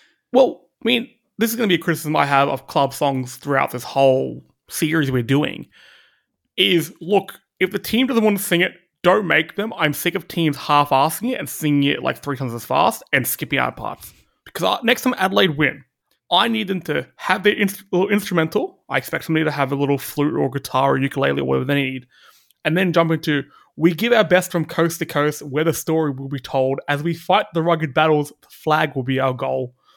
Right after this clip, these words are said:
Our skill and nerve will see us through. Our commitment ever grows with the pride of South Australia,"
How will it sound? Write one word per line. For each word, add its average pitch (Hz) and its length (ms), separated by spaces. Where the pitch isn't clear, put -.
Our 170 80
skill 262 300
and 233 120
nerve 185 240
will 165 80
see 185 220
us 180 140
through. 147 340
Our 151 80
commitment 208 480
ever 160 180
grows 147 380
with 151 100
the 139 40
pride 160 220
of 131 60
South 139 140
Australia," 123 540